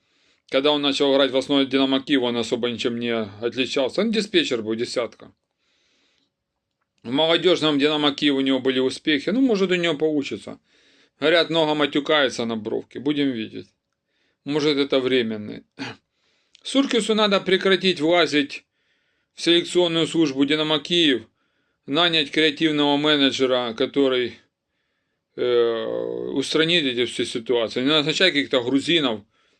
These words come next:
как вот этот был волосатый ходил, а толковых молодых пацанов. И начать от селекции. Будете надеяться на динамовские сердца, будете в жопе, э, на самом дне.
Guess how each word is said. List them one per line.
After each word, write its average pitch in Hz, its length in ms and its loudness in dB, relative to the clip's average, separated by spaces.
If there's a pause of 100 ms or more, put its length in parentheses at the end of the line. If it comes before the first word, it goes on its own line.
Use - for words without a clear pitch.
как 123 100 -4
вот 131 140 2
этот 120 160 2
был 123 160 2
волосатый 123 600 0
ходил, 110 420 -8 (500)
а 135 120 -4
толковых 180 500 2
молодых 147 420 2
пацанов. 117 540 -4 (640)
И 170 380 2
начать 165 340 0
от 143 160 2
селекции. 117 640 -4 (560)
Будете 196 480 2
надеяться 180 520 2
на 160 600 4
динамовские 151 600 0
сердца, 143 420 2
будете 127 400 -2
в 117 60 -6
жопе, 113 580 -2 (320)
э, 131 60 -16 (260)
на 131 160 -2
самом 131 400 -2
дне. 113 320 -12